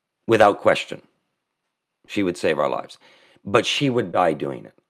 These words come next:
She wouldn't give up. And so the last thing we would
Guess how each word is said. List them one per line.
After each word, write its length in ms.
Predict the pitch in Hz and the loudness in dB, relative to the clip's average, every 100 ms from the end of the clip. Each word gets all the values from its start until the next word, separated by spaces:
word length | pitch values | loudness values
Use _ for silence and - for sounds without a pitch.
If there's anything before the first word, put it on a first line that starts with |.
| _ _ _ _ _ _ _ _ | _ _ _ _ _ _ _ _
She 180 | - 98 | -2 0
wouldn't 280 | 95 85 82 | 0 -2 -4
give 160 | 76 | -2
up. 360 | 71 - _ _ _ _ _ _ _ _ _ _ _ _ _ _ _ _ _ _ | -2 -4 _ _ _ _ _ _ _ _ _ _ _ _ _ _ _ _ _ _
And 440 | 95 90 85 85 - | -2 0 0 -4 -6
so 240 | - 98 | 0 2
the 120 | 95 | 4
last 380 | 104 107 98 - | 6 6 4 -2
thing 240 | 104 90 | -4 -2
we 160 | 90 85 | -2 -4
would 300 | 80 76 | -4 -10